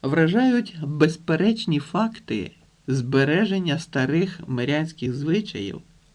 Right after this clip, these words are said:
при похованні в курганах. Звертаю увагу читачів на поховання і християн, і язичників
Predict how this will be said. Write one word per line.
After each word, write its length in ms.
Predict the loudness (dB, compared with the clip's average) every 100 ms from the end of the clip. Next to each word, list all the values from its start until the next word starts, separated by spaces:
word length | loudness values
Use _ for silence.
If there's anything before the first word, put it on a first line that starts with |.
| _
при 260 | -2 0 0
похованні 840 | -2 -6 -2 -4 -2 -2 -2 -4
в 60 | -8
курганах. 800 | -8 -6 -6 -8 -12 -16 -20 -20 -20 -20 _ -20 _ -20 -20 -20 -20 -14 -4
Звертаю 580 | -2 0 0 0 0
увагу 420 | 0 0 -2 -4 -6
читачів 680 | -8 -8 -8 -2 -2 -4 -12 -20 -20 -20 -20 -14 0
на 160 | 0
поховання 800 | 2 0 2 2 2 2 2 2
і 100 | 2
християн, 920 | 0 -2 -4 -2 -2 0 0 -2 -4 -4
і 260 | -2 0 4
язичників 920 | 2 4 2 2 -2 -4 -2 -2 -2